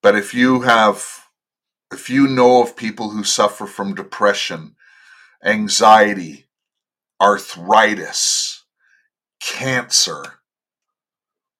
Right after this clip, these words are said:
all of these things, and many, many more, if you know anyone suffering those things, have them there for Thursday, seven P M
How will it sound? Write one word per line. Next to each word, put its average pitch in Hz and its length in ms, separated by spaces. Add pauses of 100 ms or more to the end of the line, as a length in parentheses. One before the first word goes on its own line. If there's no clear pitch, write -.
(140)
all 123 340
of 92 120
these 95 280
things, 90 280
and 131 340
many, 143 240
many 113 280
more, 95 480 (800)
if - 100
you 123 100
know 117 420
anyone 139 840 (680)
suffering 117 720
those 98 340
things, 85 800 (3000)
have 113 280
them 110 160
there 101 260
for 95 280
Thursday, 98 760 (160)
seven 95 460
P 92 260
M 87 380